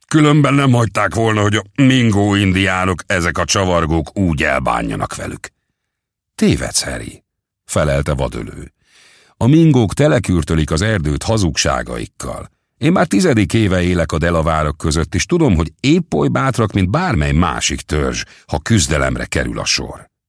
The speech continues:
Ha már erről van szó, vadölő, hadd kérdezzek tőled valamit. A vadászatban tudom, nagyon szerencsés voltál, de emberre, fegyveres ellenségre elsütötted-e már a puskádat?”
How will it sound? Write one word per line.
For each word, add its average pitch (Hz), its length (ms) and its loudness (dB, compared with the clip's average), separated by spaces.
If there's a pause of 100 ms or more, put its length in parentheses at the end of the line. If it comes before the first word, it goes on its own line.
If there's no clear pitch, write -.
(360)
Ha - 160 -4
már 190 220 2
erről 98 340 2
van 67 200 -2
szó, 82 220 -2
vadölő, 69 520 -4 (240)
hadd 240 200 -4
kérdezzek 85 400 0
tőled 71 300 -2
valamit. 58 600 -8 (520)
A - 160 -6
vadászatban 87 800 -2
tudom, - 320 0
nagyon 131 360 0
szerencsés - 580 -2
voltál, 69 440 -6
de 69 200 -8 (360)
emberre, 151 960 0 (380)
fegyveres 147 680 0
ellenségre 65 1000 -2 (120)
elsütötted-e 117 920 0
már 80 260 -2
a 67 60 -4
puskádat?” - 920 -8